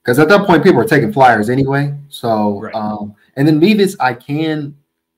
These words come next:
Speaker 1: I can see it. 'Cause for, I don't know, recently, does it not feel like kickers just a little bit are starting to get drafted a little bit more? I mean, Jake Moody for the Niners was pick seventy-seven, I believe.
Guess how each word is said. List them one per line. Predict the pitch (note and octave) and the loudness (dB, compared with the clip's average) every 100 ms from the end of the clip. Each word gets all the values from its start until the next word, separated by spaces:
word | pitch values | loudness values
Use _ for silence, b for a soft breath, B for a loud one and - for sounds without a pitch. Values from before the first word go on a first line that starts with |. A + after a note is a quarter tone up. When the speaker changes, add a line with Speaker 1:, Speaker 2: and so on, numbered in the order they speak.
| _ _ - | _ _ -16
Speaker 1:
I | A2 | -14
can | G#2+ - D#3 D#3 C#3+ | -14 -10 -6 -6 -6
see | - D#3+ | -4 -4
it. | C#3+ - _ _ _ _ _ - | -6 -12 _ _ _ _ _ -4
'Cause | E3+ - | -4 -2
for, | F3 D#3+ D3+ | -2 0 2
I | |
don't | A3 | 2
know, | B3+ C#3 | 2 0
recently, | F#3 D4+ B3 A3 | 0 -2 -4 -4
does | E3 A3+ | -4 -4
it | |
not | D4+ E4+ | -6 -8
feel | - | -6
like | G#3+ E3 | -4 -4
kickers | - F3+ F#3 A3 A3+ A3 - _ _ _ _ _ _ | -6 -8 -6 -8 -10 -14 -20 _ _ _ _ _ _
just | A3 G#3+ | -8 -2
a | |
little | D3+ A3 C4+ A#3 | -2 -2 -4 -4
bit | C#3+ A#2+ A2+ - | -4 -4 -8 -12
are | B2+ B2 | -10 -10
starting | - F#3 F#3 | -6 -6 -6
to | D#3 | -6
get | D#3+ B2 | -8 -8
drafted | A2+ A2+ C#3 D#3+ C#3+ F3+ F#3 - | -10 -6 -6 -6 -8 -10 -10 -12
a | E3 | -10
little | F3 F3 | -8 -8
bit | F3+ | -6
more? | F3 | -4
I | |
mean, | E3+ C#3+ | -2 -2
Jake | D3 G#3 F3+ | -4 -4 -2
Moody | E3 F#3 | -2 -2
for | D#3+ D3 | -6 -8
the | B2 | -2
Niners | D3 D3 B2+ | -2 -2 -4
was | A#2+ A2+ - _ _ | -8 -12 -16 _ _
pick | F3+ F3+ | -8 -8
seventy-seven, | - E3 D#3 D3 C#3+ - D3 D3+ D#3 | -8 -6 -6 -6 -8 -6 -6 -4 -6
I | D3 | -6
believe. | D3 D3+ D#3+ E3 | -4 -4 -6 -8